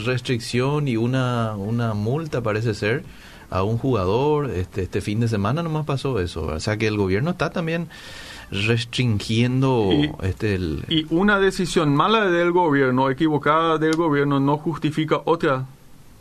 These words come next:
Speaker 2: decisión equivocada.
Speaker 1: Ahí está.
Speaker 2: Es decir, el gobierno si se equivoca con las canchitas, no necesariamente esto justifique que tenga que habilitar los cultos.
Speaker 1: Ok, buen día, está muy bueno el tema, pero este gobierno no fue constituido por Dios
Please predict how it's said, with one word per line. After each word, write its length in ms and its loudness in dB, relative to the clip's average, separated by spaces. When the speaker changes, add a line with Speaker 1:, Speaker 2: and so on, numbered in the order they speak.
Speaker 2:
decisión 460 0
equivocada. 640 0
Speaker 1:
Ahí 220 -2
está. 240 -8
Speaker 2:
Es 100 4
decir, 220 2
el 140 2
gobierno 440 4
si 160 -4
se 120 2
equivoca 500 2
con 120 0
las 100 2
canchitas, 680 -2
no 100 2
necesariamente 800 2
esto 360 0
justifique 680 -2
que 360 0
tenga 300 4
que 100 0
habilitar 400 2
los 140 0
cultos. 400 0
Speaker 1:
Ok, 240 -2
buen 180 0
día, 400 0
está 180 0
muy 140 2
bueno 200 2
el 100 0
tema, 300 0
pero 180 0
este 180 0
gobierno 400 2
no 80 2
fue 220 -2
constituido 600 0
por 200 -4
Dios 340 -10